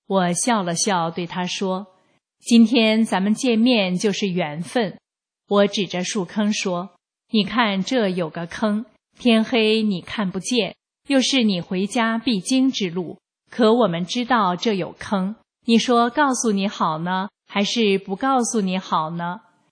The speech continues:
他赶紧回答：“当然是告诉我好啊。”“对呀，出于人的善良，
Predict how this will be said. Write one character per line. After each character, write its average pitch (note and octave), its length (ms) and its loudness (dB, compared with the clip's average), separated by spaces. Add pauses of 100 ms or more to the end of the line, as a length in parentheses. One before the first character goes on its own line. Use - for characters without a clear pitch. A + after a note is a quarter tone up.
(260)
他 G#3+ 160 2
赶 G3 240 2
紧 A3+ 240 0
回 F3 240 -6
答 E3+ 320 -4 (260)
：“当 D4+ 160 4
然 A3 200 4
是 A#3 180 0
告 C4+ 300 0
诉 G#3+ 200 0
我 F3 140 0
好 F3 300 -8
啊。 E3 320 -6 (680)
”“对 A#3+ 300 2
呀， E3+ 340 -6 (340)
出 - 220 -2
于 C4+ 140 2
人 G3+ 240 0
的 B3+ 100 0
善 B3 380 -2
良， F3 340 -2